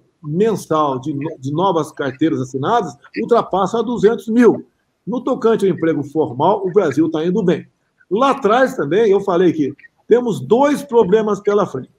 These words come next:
O vírus e o desemprego. Devemos tratar os dois com a mesma responsabilidade de forma simultânea. Eu fui achincalhado pela mídia nacional.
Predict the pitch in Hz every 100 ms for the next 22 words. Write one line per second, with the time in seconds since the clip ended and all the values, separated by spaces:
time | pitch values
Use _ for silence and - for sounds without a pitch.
0 | _ _ 208 180 131 269 277 220 214 226
1 | 208 156 120 - _ _ _ _ _ 147
2 | 190 247 254 208 254 240 233 247 202 151
3 | 226 196 - 196 170 143 165 240 302 294
4 | 233 196 208 - 185 170 170 165 - 160
5 | 196 233 226 214 208 220 214 233 262 -
6 | 240 220 151 - _ _ _ - 226 -
7 | 262 277 - - 294 330 294 247 196 208
8 | 226 233 254 262 247 226 247 254 269 247
9 | 247